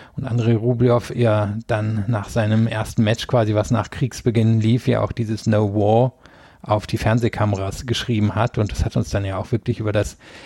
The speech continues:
ganze Jahr begleitet, im Kleinen wie im Großen. Also da, da sind schon zwei noch relativ entscheidende Sachen passiert in dem Monat, der sonst natürlich eigentlich jetzt nicht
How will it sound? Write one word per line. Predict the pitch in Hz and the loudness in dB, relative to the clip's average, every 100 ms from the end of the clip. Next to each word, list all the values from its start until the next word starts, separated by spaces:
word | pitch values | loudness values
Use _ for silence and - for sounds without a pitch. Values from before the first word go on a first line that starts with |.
| - - | -16 -2
ganze | 110 - 131 | -2 2 0
Jahr | 98 104 117 - | 2 0 0 0
begleitet, | 113 107 156 - - | 0 2 2 0 -2
im | - 110 | -6 -6
Kleinen | - 104 110 110 | -6 -4 -4 -2
wie | 107 107 | -2 -4
im | 107 | -6
Großen. | 104 120 127 101 - | -2 -2 0 -4 -6
Also | 160 110 107 | -6 -4 -2
da, | 110 107 117 | 0 0 0
da | 113 | 0
sind | 107 151 | 2 2
schon | - 127 | 2 0
zwei | - 117 104 107 110 | 0 -2 0 0 0
noch | 120 104 - | -2 -4 -2
relativ | - 139 127 139 120 | 0 2 0 -2 -2
entscheidende | 117 - 110 127 123 120 113 | -4 -2 0 2 4 4 2
Sachen | 104 113 - 120 | 0 -4 -2 0
passiert | 113 - 117 123 | 0 0 2 2
in | 117 | 2
dem | 107 | 2
Monat, | 104 110 113 101 | 2 2 2 0
der | 101 | -4
sonst | 101 104 - | -6 -8 -6
natürlich | 107 104 107 101 110 | -6 -6 -8 -8 -8
eigentlich | 104 113 | -6 -4
jetzt | 101 - | -6 -2
nicht | 110 - | -4 -4